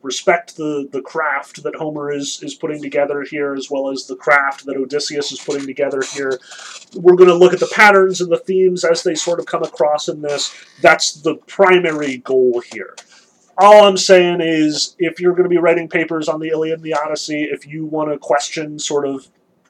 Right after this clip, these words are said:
some of the themes here and some of the storytelling techniques that both Homer and Odysseus are using, either for a paper or for some other project that you're thinking of doing for this class, by all means, think about that. Like,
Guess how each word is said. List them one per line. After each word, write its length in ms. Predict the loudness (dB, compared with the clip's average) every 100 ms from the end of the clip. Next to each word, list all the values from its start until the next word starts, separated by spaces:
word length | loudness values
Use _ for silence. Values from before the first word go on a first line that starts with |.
| _ _ _ -6
some 240 | -4 -2
of 40 | -2
the 120 | -6
themes 420 | -6 -8 -8 -8
here 240 | -6 -4
and 140 | -4 -4
some 160 | -4
of 100 | -4
the 80 | -6
storytelling 760 | -8 -4 -2 -2 -2 -4 -4 -4
techniques 460 | -6 -6 -10 -12
that 140 | -10 -4
both 200 | -4 -2
Homer 280 | -4 -4 -8
and 220 | -6 -6
Odysseus 480 | -4 -6 -6 -6 -6
are 80 |
using, 500 | -8 -6 -4 -4 -6 -12 -20 -20 -10
either 240 | -4 -4
for 200 | -2 -2
a 80 | 0
paper 520 | 2 2 4 0 0
or 200 | -4 -6
for 180 | -4 -6
some 220 | -6 0
other 180 | 0 2
project 460 | 2 2 0 -4 -6
that 80 |
you're 120 | -10 -12
thinking 460 | _ -6 -4 -8
of 100 | -8
doing 280 | -8 -8 -6
for 80 | -6
this 160 | -6
class, 520 | 0 2 2 0 -4 -14 _ _ _
by 240 | 4 4 4
all 220 | 2 -2
means, 720 | -8 -12 -12 -8 -6 -6 -10 _
think 200 | -6 -4
about 380 | -6 -6 -6 -8
that. 220 | -12 -14 _ _ _ _ -2
Like, 260 | -2 -2